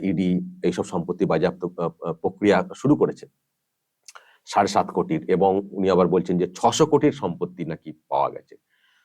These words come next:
ছশো কোটি সম্পত্তির হিসেব, কিন্তু সাড়ে সাত কোটি সম্পত্তি বাজেয়াপ্ত, আহ, মানে, করছে ইডি, তার প্রক্রিয়া শুরু করেছে। তো যখন এইসবগুলো আসছে, তার মানে যেটা চাইছিলেন যে, যে দুর্নীতি সামনে এসছে বা অভিযোগ এসছে,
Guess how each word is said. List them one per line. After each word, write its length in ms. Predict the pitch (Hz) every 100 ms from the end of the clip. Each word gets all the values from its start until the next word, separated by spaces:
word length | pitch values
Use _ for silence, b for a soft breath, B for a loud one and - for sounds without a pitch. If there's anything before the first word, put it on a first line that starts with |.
| _ -
ছশো 360 | 113 110 139
কোটি 420 | 139 135 139 143
সম্পত্তির 580 | 135 98 101 101 104 127
হিসেব, 360 | 95 98 - 160 - b b b -
কিন্তু 180 | 127
সাড়ে 280 | 165 - 220
সাত 240 | - 165 -
কোটি 240 | 156 160
সম্পত্তি 760 | 147 101 101 107 - 156 185 b b _
বাজেয়াপ্ত, 440 | - 101 135 135 135
আহ, 720 | 117 117 92 90 - _ 104
মানে, 180 | 95 90
করছে 360 | 98 101 101 -
ইডি, 220 | 101 98 147
তার 200 | 87 -
প্রক্রিয়া 320 | 87 90 80
শুরু 200 | 80 73
করেছে। 300 | 78 - - _ b b b b b _
তো 80 | 101
যখন 240 | 113 151
এইসবগুলো 480 | 123 123 165 156 170 -
আসছে, 600 | 98 147 - 113 101 - - _ _ _
তার 140 | - 117
মানে 220 | 135 135
যেটা 220 | 131 135
চাইছিলেন 600 | 127 113 139 135 131 123
যে, 160 | 113 113
যে 260 | 90 120 143
দুর্নীতি 840 | 104 120 127 123 127 127 127 - 98
সামনে 400 | - 104 104 104
এসছে 400 | 104 - 98 95 -
বা 80 | -
অভিযোগ 380 | 95 95 92 85
এসছে, 320 | 90 -